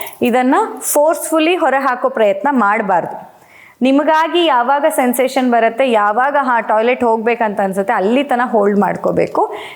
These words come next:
ಯಾಕಂದ್ರೆ ಸ್ನೇಹ ಬಸ್ತಿ, ಅನುವಾಸನ ಬಸ್ತಿ, ಮಾತ್ರಾ ಬಸ್ತಿ ಇವೆಲ್ಲವೂ ನರಿಷಿಂಗ್ ಆಗಿರುತ್ತೆ. ಇದು ಜಾಸ್ತಿ ಹೊತ್ತು ನೀವು ಇಟ್ಕೊಂಡಷ್ಟು ನಿಮ್ಗೆ ಬೆನಿಫಿಟ್ ಜಾಸ್ತಿ ಸಿಗತ್ತೆ. ಹ್ಮ್?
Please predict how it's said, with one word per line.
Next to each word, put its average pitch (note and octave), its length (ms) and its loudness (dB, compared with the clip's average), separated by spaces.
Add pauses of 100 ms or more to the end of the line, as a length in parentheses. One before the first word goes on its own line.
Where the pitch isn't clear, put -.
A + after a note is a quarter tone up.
ಯಾಕಂದ್ರೆ B3+ 420 0
ಸ್ನೇಹ B3 360 0
ಬಸ್ತಿ, C4 360 0
ಅನುವಾಸನ B3 540 2
ಬಸ್ತಿ, A#3+ 320 0
ಮಾತ್ರಾ G#3+ 360 0
ಬಸ್ತಿ G#3 280 -2
ಇವೆಲ್ಲವೂ G3+ 400 4
ನರಿಷಿಂಗ್ B3+ 600 2
ಆಗಿರುತ್ತೆ. F3+ 600 2
ಇದು C#4+ 340 0 (320)
ಜಾಸ್ತಿ B3+ 540 0
ಹೊತ್ತು D4 300 0
ನೀವು D4 200 2
ಇಟ್ಕೊಂಡಷ್ಟು B3 580 -2
ನಿಮ್ಗೆ B3+ 260 2
ಬೆನಿಫಿಟ್ A3+ 500 -2
ಜಾಸ್ತಿ G#3+ 340 -2
ಸಿಗತ್ತೆ. F3 440 -2
ಹ್ಮ್? - 760 -4